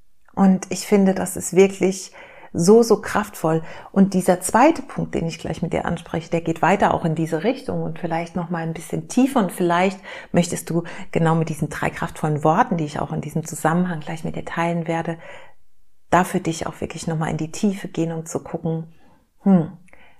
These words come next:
was ist denn wirklich das, was Phase ist gerade? Denn, und damit komme ich schon zum zweiten Punkt, ähm, ist der zweite Punkt die Freiheit, dir das wirklich einzugestehen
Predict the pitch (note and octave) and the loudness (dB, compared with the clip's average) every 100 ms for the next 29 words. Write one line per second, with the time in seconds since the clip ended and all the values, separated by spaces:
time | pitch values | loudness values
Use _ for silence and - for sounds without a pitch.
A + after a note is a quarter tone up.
0 | - E3+ - E3+ - F3 E3 - - - | -10 -10 -8 -10 -6 -4 -4 -6 -10 0
1 | D#3+ D#3+ D#3+ - E3 D#3+ - E3 D#3+ - | 0 0 -8 -4 -4 -2 -6 -8 -8 -8
2 | - - - F#3+ F#3+ F#3 - - - - | -12 -14 -4 0 0 0 -6 -8 -10 -8
3 | - - - - - _ _ _ - - | -6 -4 -6 -8 -12 _ _ _ -20 -20
4 | - - - _ - F3 F3 F3 F3 F3 | -20 -20 -20 _ -2 2 4 4 2 0
5 | F3 E3+ E3+ F3 E3+ - F#3 G3+ G3 F3 | -2 -2 0 0 0 2 2 2 0 -2
6 | E3+ E3 F3 - E3 F3+ F#3+ F3 D#3+ - | -2 -2 -6 0 4 6 6 2 0 -2
7 | D#3+ F3 G#3 G#3 - - - - - - | 0 0 0 -2 -14 -20 -20 -20 -20 -20
8 | - F#3 F3 F3 F3 F3+ - F#3 G3+ G3 | 0 4 6 6 2 0 -4 -4 -2 -4
9 | - G3 G3 G3 - F#3+ F#3 F#3+ F#3+ F3+ | 0 0 0 -2 0 2 4 2 -2 -10
10 | - - F3+ F#3+ G3 F#3+ F#3 F#3 F#3+ - | -8 -2 2 2 4 2 2 0 -2 -18
11 | - - - - - - - - - - | -20 -20 -20 -20 -20 -20 -20 -20 -20 -20
12 | - - - F#3+ F3+ F3 E3 D#3+ - D3+ | -20 -6 4 4 6 0 -2 -4 -6 -2
13 | E3+ F3 - G#3 G3+ - G#3 A3 A3+ B3+ | -2 -2 -4 -4 -4 -6 -2 -2 -2 -4
14 | C#4+ | -6